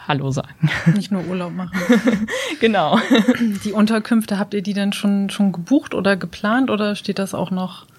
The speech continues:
Speaker 2: in den Sternen?
Speaker 1: Ja, vieles steht noch in den Sternen, <laughs> außer der Start. Also wir haben die erste Unterkunft, ähm,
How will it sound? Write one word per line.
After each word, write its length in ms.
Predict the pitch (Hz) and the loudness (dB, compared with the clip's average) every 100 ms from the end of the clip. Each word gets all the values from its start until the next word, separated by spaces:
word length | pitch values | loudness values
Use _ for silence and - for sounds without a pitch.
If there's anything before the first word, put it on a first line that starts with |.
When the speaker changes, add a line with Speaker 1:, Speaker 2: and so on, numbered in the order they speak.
| _ - | _ -2
Speaker 2:
in 100 | 196 | 0
den 140 | 190 185 | 2 0
Sternen? 580 | - 180 175 175 175 - _ - - - - - | -2 -2 0 -2 -4 -6 _ -20 -20 -20 -14 0
Speaker 1:
Ja, 280 | 165 147 - | 4 4 2
vieles 400 | - 311 330 285 | 0 2 4 2
steht 240 | - 240 - | 0 0 2
noch 160 | 214 | 2
in 100 | 208 | 4
den 140 | 196 175 | 4 2
Sternen, 440 | - 165 165 330 427 - - - - | 4 4 2 0 -6 -4 2 4 4
<laughs> 520 | 233 - - - 240 | 0 -2 -10 -8 0
außer 320 | 185 202 208 | 2 4 2
der 140 | 175 185 | 0 -2
Start. 580 | - 151 127 135 - | 0 2 4 2 -2
Also 380 | 170 156 165 170 - - - - | 0 2 2 2 -2 -18 -18 -8
wir 180 | 175 165 | 0 2
haben 240 | 175 175 170 | 4 4 4
die 400 | 160 151 160 156 - | 4 4 2 0 0
erste 340 | 175 - 190 | 0 0 0
Unterkunft, 840 | 190 190 180 - 190 180 175 - - | 2 2 0 0 0 2 0 -4 -2
ähm, 420 | 165 165 160 | 0 2 2